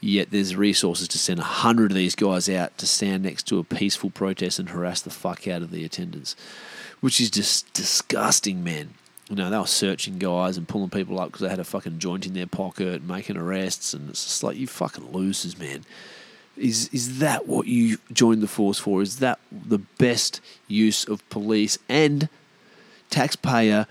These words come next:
resources that we can find for these guys, man? Wh-, wh-, ha-, what, what benefit to society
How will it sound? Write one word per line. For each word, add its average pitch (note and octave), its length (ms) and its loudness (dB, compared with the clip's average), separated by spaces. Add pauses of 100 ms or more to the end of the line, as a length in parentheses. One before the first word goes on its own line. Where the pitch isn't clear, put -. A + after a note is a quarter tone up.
(140)
resources G2+ 920 4 (240)
that - 120 -6
we G2+ 100 0
can F#2+ 140 -4
find G2+ 360 -2
for - 80 -10
these D#2 220 -6
guys, D2+ 320 -4
man? C2+ 240 -10 (200)
Wh-, - 360 -6
wh-, - 280 -6
ha-, C3+ 260 -2
what, A#2+ 540 0 (1700)
what A#2+ 500 2
benefit D3 460 4
to C3 100 0
society A#2+ 880 4